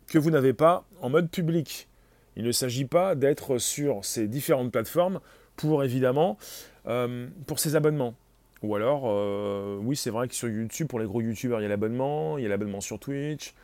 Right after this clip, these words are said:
C'est vrai que ça commence à faire, ouais. Bah, de mon côté, c'est plus stratégique si jamais, euh, je vous propose qu'une seule chose. Parce qu'il est évi-, il est évident que si je vous propose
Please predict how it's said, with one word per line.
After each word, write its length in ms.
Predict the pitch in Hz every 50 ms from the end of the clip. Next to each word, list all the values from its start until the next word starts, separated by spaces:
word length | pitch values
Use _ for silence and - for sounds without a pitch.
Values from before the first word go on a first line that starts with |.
| - - - - _
C'est 140 | - - -
vrai 120 | 110 127 147
que 60 | 135
ça 120 | - 131
commence 260 | - 120 117 117 -
à 60 | 127 113
faire, 260 | - 135 131 120 107
ouais. 80 | 90 85 82 _ _ _ _ _ _ _ _ _ _ _ _ _ _ _ _ _ _ _ _ _ _ _ _ - - -
Bah, 300 | 104 120 120 127 147 - - -
de 160 | - 110 139
mon 160 | 151 165 170
côté, 420 | 160 - 175 165 - 180 175 160 - _ _ _ _ _ _ _ _ _ _ _ _ _
c'est 220 | - - - 120
plus 160 | 104 - 135
stratégique 560 | - - - 127 - 139 139 139 156 185 170 -
si 160 | - 139 123
jamais, 200 | 123 123 127 143
euh, 440 | 147 156 160 147 127 120 113 110 113
je 80 | 104
vous 80 | 120 120
propose 480 | - - - - 139 147 127 107 - - _ _ _
qu'une 160 | - - 165 156
seule 200 | - - 160 143
chose. 360 | - - 185 175 151 110 92 _ - - - - -
Parce 160 | - 101 -
qu'il 120 | - - 127
est 20 |
évi-, 220 | 127 131 143 147 135
il 80 | 135
est 120 | 135 120 -
évident 360 | 135 131 151 160 175 175 156
que 60 | 127
si 100 | - -
je 60 | 123 117
vous 80 | 143
propose 540 | 127 - - 139 - 135 139 139 117 101 95